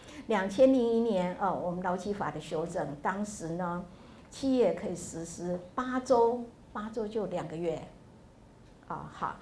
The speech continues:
的弹性工时或一年弹性工时，哇，这是超多的，一整年资方都可以来调配，调配在淡季旺季，啊，哈。那所以在这种状况之下，他可以利用弹性工时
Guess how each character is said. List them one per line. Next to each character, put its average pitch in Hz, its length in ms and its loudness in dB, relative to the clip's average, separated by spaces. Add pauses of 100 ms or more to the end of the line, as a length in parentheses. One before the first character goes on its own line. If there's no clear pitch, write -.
(300)
的 - 320 2
弹 196 180 -2
性 220 160 -2
工 196 200 -2
时 185 160 -4
或 277 240 4
一 320 180 2
年 240 320 6
弹 208 220 2
性 220 180 0
工 208 240 0
时， 165 480 -6
哇， 165 460 -2
这 202 100 -8
是 190 140 -6
超 180 200 -4
多 180 240 0
的， 175 220 -2
一 285 80 -2
整 214 420 8
年 175 320 0
资 269 260 4
方 269 280 4
都 254 120 4
可 254 140 0
以 190 60 4
来 165 160 2
调 160 280 -2
配， 165 300 -4 (360)
调 175 180 -2
配 190 320 -2 (240)
在 214 100 0
淡 196 260 0
季 196 180 2
旺 185 260 4
季， 165 320 -4 (140)
啊， 160 140 2
哈。 151 340 0 (280)
那 180 480 2 (220)
所 302 160 4
以 285 60 6
在 294 140 10
这 277 120 10
种 202 160 6
状 226 180 2
况 208 180 0
之 196 160 -4
下， 196 340 -2 (1080)
他 - 120 -8
可 226 120 -6
以 185 80 -2
利 190 140 0
用 180 180 0
弹 - 180 -6
性 160 160 -8
工 156 240 -6
时 151 260 -12